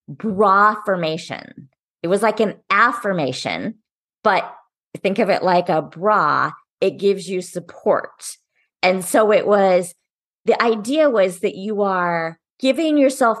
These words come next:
proof that something is possible. So maybe it's other people's achievements. Maybe it's other people's accomplishments. Maybe it's you get, like, starting to hang out with the kind of people that do the things that you want to do. And so then you are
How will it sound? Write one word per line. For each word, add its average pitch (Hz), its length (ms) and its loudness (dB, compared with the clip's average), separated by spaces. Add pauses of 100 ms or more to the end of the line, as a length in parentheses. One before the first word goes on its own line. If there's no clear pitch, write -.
(120)
proof - 640 -6
that - 200 -2
something 190 500 -4
is 175 240 -4
possible. 135 720 -6 (180)
So 170 680 4 (140)
maybe 208 360 2
it's 214 240 0
other 165 180 2
people's 226 380 -8
achievements. 214 600 -4
Maybe 180 220 2
it's 165 220 -2
other 180 160 2
people's 190 260 -4
accomplishments. 226 880 -2 (300)
Maybe 208 340 4
it's - 320 2 (300)
you 190 640 -2
get, 202 260 2 (100)
like, 185 200 0
starting 226 400 -2
to 220 60 -2
hang 226 260 -2
out 220 240 2
with 170 160 0
the 170 100 -6
kind 165 300 -6
of 143 140 -8
people 165 380 0
that 151 220 -2
do 165 160 0
the 156 140 0
things 156 320 -4
that 151 120 -8
you 151 160 0
want 147 140 0
to 139 100 2
do. 135 420 0 (420)
And 175 200 2
so 196 200 4
then 170 540 2
you 185 280 2
are 147 680 2